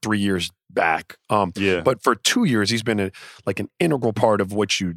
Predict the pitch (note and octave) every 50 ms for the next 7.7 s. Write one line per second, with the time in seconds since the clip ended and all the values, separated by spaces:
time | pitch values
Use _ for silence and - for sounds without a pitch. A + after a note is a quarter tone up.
0 | - _ - G2 F#2 - - F2+ D#2 D2 A2+ A#2+ B2 B2 B2+ A#2+ B2 - - -
1 | - _ - A#2 A#2 A2+ A2+ A2 A2 G#2 F#2+ F#2+ - - - _ _ _ _ _
2 | _ _ _ _ _ _ - - - D#3+ E3 E3 D3+ B2+ A2 A2+ G#2 - _ -
3 | G2+ E2+ - _ _ - - G#2+ A#2 A#2+ - - A#2+ A#2 A#2+ A#2+ A2+ G#2 F#2+ G2+
4 | G2+ G2 F#2 F#2+ F2 - - G#2 F#2 F#2+ G2 G2 F#2+ F#2 F2+ - - - G2 G#2
5 | G#2+ A#2 B2 B2+ B2+ B2 C3 C#3 C3+ B2 A#2 G2 - - A#2 G2+ - - E2+ D#2+
6 | G2+ F#2+ G2 G#2 G#2+ G#2+ G#2 G2+ F#2+ F2+ - G2 F#2 F2 G2+ G#2 G#2+ G2 G2 F#2+
7 | - - G#2+ G#2 G2 F#2 - G#2 G#2 A2 A#2+ B2+ B2